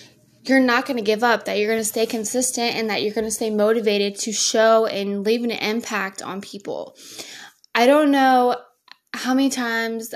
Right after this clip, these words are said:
I have received a text message from a customer or a team member just saying, "Oh my gosh, thank you for just helping me." I recently just texted my sponsor, and I told her I literally wanted to cry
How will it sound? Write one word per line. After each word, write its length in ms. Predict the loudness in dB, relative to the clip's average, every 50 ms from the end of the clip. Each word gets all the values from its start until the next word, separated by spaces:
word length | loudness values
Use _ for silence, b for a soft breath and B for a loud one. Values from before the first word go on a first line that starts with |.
| -10
I 180 | -8 -6 -4 -4
have 180 | -2 -4 -4 -2
received 400 | -4 -4 -4 -4 -4 -4 -4 -4
a 20 |
text 340 | -8 -6 -6 -6 -8 -8 -10
message 340 | -12 -10 -8 -8 -6 -6 -6
from 140 | -8 -10
a 60 | -12 -10
customer 680 | -10 -8 -8 -6 -6 -6 -6 -6 -8 -8 -8 -8 -10 B B B B B B B B B -6
or 420 | -2 0 2 2 2 2 0 0 -2 -4
a 160 | -4 -4 -4
team 380 | -4 -4 -6 -4 -2 -2 -2 -2
member 340 | -2 -2 -2 -2 -2 -2 -2
just 300 | -2 -4 -6 -6 -4 -2
saying, 280 | -2 0 0 0 -2
"Oh 140 | -2 -4 -6
my 180 | -6 -4 -6 -4
gosh, 300 | -4 -2 -2 -2 -2 -4
thank 340 | -6 -6 -6 -6 -6 -6 -8
you 120 | -10 -10
for 200 | -8 -8 -10 -8 -10 -10 -16 _
just 360 | -8 -4 -4 -4 -4 -8 -14 B B B B B B B B B
helping 580 | -8 0 2 2 2 2 2 2 4 4 4
me." 280 | 4 4 4 4 2 2
I 220 | 2 2 2 2
recently 580 | 2 2 2 0 0 0 -2 -2 -2 0 0 -2
just 240 | -2 -4 -6 -6 -6
texted 320 | -6 -6 -6 -6 -6 -6
my 140 | -4 -4 -6
sponsor, 640 | -6 -6 -4 -2 0 0 0 0 0 0 0 2 0
and 220 | 0 -2 -2 -2
I 100 | -4 -4
told 280 | -4 -4 -4 -4 -4 -2
her 200 | -2 -4 -2 -2
I 200 | 0 0 0 0
literally 480 | 0 0 0 2 2 2 2 2 0 0
wanted 260 | 0 -2 -2 -4 -4
to 120 | -6 -10
cry 500 | -10 -4 -2 0 2 2 2 0 -4 -6